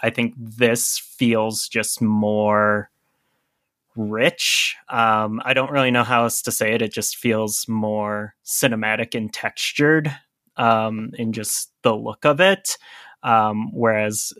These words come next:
like, so much of Boba Fett just looked, like,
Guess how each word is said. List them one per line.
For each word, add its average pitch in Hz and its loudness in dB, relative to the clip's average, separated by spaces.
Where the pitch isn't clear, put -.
like, 127 -8
so - 0
much 107 -2
of - -4
Boba 117 4
Fett - -2
just - -6
looked, - -8
like, - -10